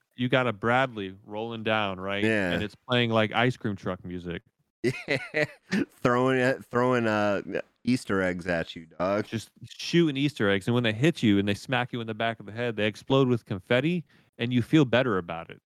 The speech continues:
Speaker 2: Yeah, it's a morale <laughs> booster when the Blissey walks in. You're just like, "Oh, jeez, thank God."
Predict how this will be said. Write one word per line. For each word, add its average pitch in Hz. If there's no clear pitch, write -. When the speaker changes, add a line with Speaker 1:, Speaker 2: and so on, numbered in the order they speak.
Speaker 2:
Yeah, 110
it's -
a 113
morale 110
<laughs> 117
booster 107
when 131
the 143
Blissey 135
walks 143
in. 131
You're 156
just 160
like, 147
"Oh, 113
jeez, 107
thank 117
God." 101